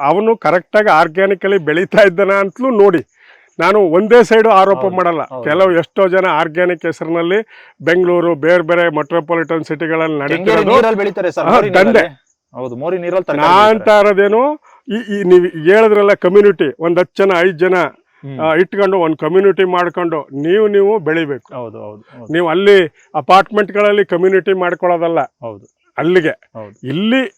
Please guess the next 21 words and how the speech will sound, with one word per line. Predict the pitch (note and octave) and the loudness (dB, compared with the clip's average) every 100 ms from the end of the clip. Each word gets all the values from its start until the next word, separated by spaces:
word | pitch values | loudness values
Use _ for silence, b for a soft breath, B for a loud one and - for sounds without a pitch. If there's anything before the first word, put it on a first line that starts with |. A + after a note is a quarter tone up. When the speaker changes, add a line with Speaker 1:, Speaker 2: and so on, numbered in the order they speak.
| _ | _
Speaker 1:
ಇಲ್ಲಿಂದ | D3+ D#3+ F#3+ G#3+ | -10 -4 -2 0
ಹೋಗೋ | G3 D#3 G#3 | 0 2 2
ಆಹಾರಕ್ಕೂ | G#3+ F3 E3+ F#3 F#3 F#3 G3 | 4 4 2 0 -2 -4 -6
ಒಂದ್ | F#3 E3+ | -4 -6
ಕಮ್ಯುನಿಟಿ | E3 E3+ F3 E3+ | -6 -4 -4 -4
ನಿರ್ಮಾಣ | E3 D#3+ D3+ D#3 D3+ | -6 -6 -6 -6 -6
ಮಾಡಿ, | D3+ D3+ G3 | -6 -8 -10
Speaker 2:
ಹ್ಮ್. | - B2 A#2 | -14 -20 -10
Speaker 1:
ಇವ್ರನ್ನು | C#3 F3+ G3+ G3+ G3+ F#3 | 0 2 2 0 0 0
ಎಜುಕೇಟ್ | D#3 E3 E3+ E3 E3 | -2 -6 -6 -8 -8
ಮಾಡಿ. | D3 D#3 | -8 -8
Speaker 2:
ಹೌದು. | A#3+ _ A#2 G#2 | -12 _ -12 -12
Speaker 1:
So | - G3 | -6 -2
ಆಗ | C3+ C#3 G3+ G#3 E3+ G#3 A#3 | 0 2 2 4 2 0 -4
ಒಂದ್ | D3 D#3+ E3+ | -2 -2 0
ಕಮ್ಯುನಿಟಿನಿಗೆ, | E3+ F#3 G#3 G#3 G#3 G3 F#3+ | 0 2 2 2 -2 -2 0
ಆರೋಗ್ಯವಂತ | C#3+ D#3+ G3 F3 G3 F#3+ F3+ | 2 2 0 0 0 0 -2
ಕಮ್ಯುನಿಟಿ | F#3+ E3+ E3+ F#3+ F#3+ F3+ F#3 | -6 -4 -2 0 0 0 -2
ನಿರ್ಮಾಣ | E3+ E3+ F3 F3+ | -2 -2 -2 -2
ಮಾಡಿದಂತ | F3+ F3 F3 F3 E3+ | -2 -2 -2 -4 -4
ಭಾಗ್ಯ | D#3+ B2+ D#3 F#3 F3+ | -6 0 0 0 -2